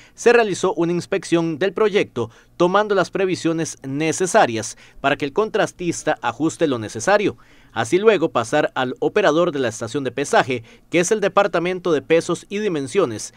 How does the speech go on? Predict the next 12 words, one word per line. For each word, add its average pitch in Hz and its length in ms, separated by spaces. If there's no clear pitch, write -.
para 123 180
la 143 80
instalación 165 640
de 113 60
equipos 135 520
y 208 80
posterior 185 600
la 190 200
operación 175 640
para 196 240
control 139 400
vehicular. 123 580